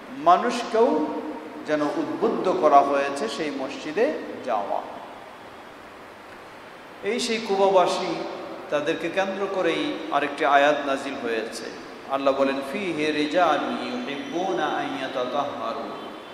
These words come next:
কুবার প্রতিবেশী, কুবা মসজিদের বা কুবার জায়গার মানুষেরা, তারা এমন ভালো নেককার,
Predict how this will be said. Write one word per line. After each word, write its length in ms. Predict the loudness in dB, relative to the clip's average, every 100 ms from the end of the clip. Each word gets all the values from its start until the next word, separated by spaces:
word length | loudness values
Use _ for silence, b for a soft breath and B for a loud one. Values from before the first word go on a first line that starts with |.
| -16 -16 -16 -18 -16 -16 -16 -18 -18 -18 -6
কুবার 400 | 2 10 12 10 8
প্রতিবেশী, 560 | -2 -2 -2 -2 -4 -6 -4
কুবা 220 | 2 2
মসজিদের 600 | 4 0 -4 -4 0 0
বা 140 | 2 0 0
কুবার 340 | 4 4 4
জায়গার 420 | 4 2 4 2
মানুষেরা, 600 | 4 0 0 -2 2 2 4
তারা 340 | 4 8 8 6 0
এমন 280 | 2 4 2 2
ভালো 360 | 4 6 4 2
নেককার, 480 | 2 -2 2 6 6